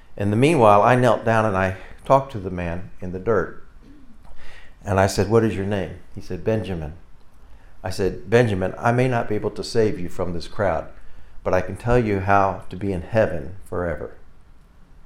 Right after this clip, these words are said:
Do you understand?" Yes, he could barely acknowledge things. I said, "We are all sinners. We've all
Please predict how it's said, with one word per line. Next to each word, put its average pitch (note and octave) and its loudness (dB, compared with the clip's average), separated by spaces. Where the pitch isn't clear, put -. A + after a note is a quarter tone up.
Do - -10
you F#2 2
understand?" F#2+ -2
Yes, D2+ -6
he E2+ -10
could D#2 -8
barely D#2 -2
acknowledge F2 -2
things. F2+ -2
I F#2+ 4
said, G#2 2
"We A#2 4
are G#2 8
all A2+ 10
sinners. F2 0
We've G2+ -2
all G2+ 2